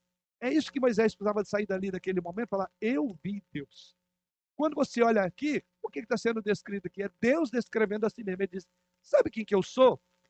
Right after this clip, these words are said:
Eu sou isto, isto, isso." Então, em outras palavras, aqui Moisés viu Deus. Não o Deus que ele queria na concepção dele, talvez seria a nossa, né? O que significa dizer que esse texto descortina Deus diante de nós também.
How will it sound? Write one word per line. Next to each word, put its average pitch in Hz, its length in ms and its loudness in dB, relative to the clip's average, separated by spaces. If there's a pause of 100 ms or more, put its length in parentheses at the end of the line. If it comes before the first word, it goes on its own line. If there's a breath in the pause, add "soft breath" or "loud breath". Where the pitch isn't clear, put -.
(760)
Eu 349 80 -12
sou 185 280 -6
isto, 190 500 -6
isto, 214 340 -6
isso." 147 280 -20 (500)
Então, 208 120 -2
em 214 40 2
outras 220 240 0
palavras, 190 460 0
aqui 233 560 -4 (360)
Moisés 180 600 0 (120)
viu 170 300 -6
Deus. - 420 -8 (680)
Não 330 120 2
o - 20 0
Deus 285 260 2
que - 60 0
ele 285 120 2
queria 247 320 0
na 240 120 -2
concepção 247 480 -4
dele, 233 200 2
talvez 226 280 0
seria 240 240 -2
a 269 40 -2
nossa, 208 320 0
né? 233 200 -4 (560)
O 320 80 2
que 214 80 -4
significa 208 440 -2
dizer 180 380 -4 (420)
que 262 100 -2
esse 226 220 2
texto 233 360 -2
descortina 254 760 -4
Deus 226 240 0
diante 214 280 -8
de 247 100 -14
nós 226 300 -6
também. 139 340 -14